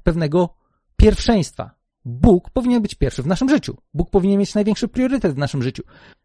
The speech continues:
Bo jak to niektórzy powiadają, jeżeli Bóg jest na pierwszym miejscu w twoim życiu, to wszystko inne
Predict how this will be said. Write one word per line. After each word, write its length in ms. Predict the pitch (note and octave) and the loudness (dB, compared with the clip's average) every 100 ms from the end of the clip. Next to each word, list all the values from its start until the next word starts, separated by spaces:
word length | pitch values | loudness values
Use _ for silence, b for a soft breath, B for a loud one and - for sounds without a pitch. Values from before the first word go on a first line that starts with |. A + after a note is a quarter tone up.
| _ _ _ - | _ _ _ 0
Bo 160 | D4 | 2
jak 180 | A3+ C3 | 4 2
to 100 | C#3 - _ | -4 -4 _
niektórzy 360 | D#3 E3 C#3+ G#2+ - | -4 0 0 -2 -6
powiadają, 480 | E3+ B3+ C4 A3+ G#3 b b | 0 4 6 4 2 b b
jeżeli 280 | F3+ D#3+ B2+ | 0 2 0
Bóg 120 | G#2+ | -4
jest 140 | - - | -8 -12
na 60 | |
pierwszym 360 | - F#3+ F3+ E3+ | -2 -2 0 -4
miejscu 220 | E3+ D3 | -4 -8
w 60 | - | -8
twoim 240 | D#3+ D3 | -6 -4
życiu, 260 | C#3 C3+ B2+ - - | -6 -8 -10 -16 -8
to 80 | G3+ | -8
wszystko 400 | - - - - _ | -8 -12 -14 -14 _
inne 420 | D#3 B2+ B2 | -8 -4 -4